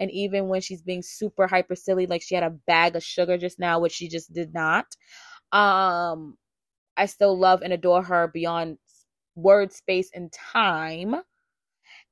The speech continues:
And, you know, all I can do is just, I know I'm gonna cry on her thirteenth birthday because I absolutely cannot believe that she's about to be a teenager. I feel, literally, I know parents say it all the time, it's cliche, I don't care. It literally feels like yesterday that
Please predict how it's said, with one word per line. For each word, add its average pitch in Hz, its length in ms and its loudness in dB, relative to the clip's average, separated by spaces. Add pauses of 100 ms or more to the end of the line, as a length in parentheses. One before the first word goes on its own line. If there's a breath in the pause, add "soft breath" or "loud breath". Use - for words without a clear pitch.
And, 185 500 2
you 220 100 -4
know, 175 280 4
all 202 160 6
I 190 120 8
can 185 200 -6
do 196 460 -4
is 175 300 -4
just, 170 400 0
I 175 80 -4
know 190 140 -2
I'm 220 140 0
gonna 165 180 -2
cry 180 260 2
on 156 120 -4
her 147 80 -8
thirteenth 151 420 -10
birthday 156 240 -8
because 156 180 -14
I 160 100 -6 (100)
absolutely 170 460 -2
cannot 165 420 -6
believe 156 400 -6
that 156 140 -10
she's 160 140 -16
about 156 220 -4
to - 60 -20
be 156 80 -10
a - 20 -20
teenager. 160 560 -8 (360 loud breath)
I 190 80 -2 (180)
feel, 202 180 0
literally, 214 360 4
I 175 100 2
know 180 180 0
parents 190 280 -4
say 185 100 2
it 180 40 0
all 175 100 0
the 165 100 -6
time, 170 200 -6
it's 160 140 -10
cliche, 175 540 -2
I 175 80 -2
don't 160 180 -8
care. 170 340 0 (240 loud breath)
It 175 120 0
literally 180 320 0
feels 175 200 -4
like 165 140 -8
yesterday 165 440 -2
that 156 220 -6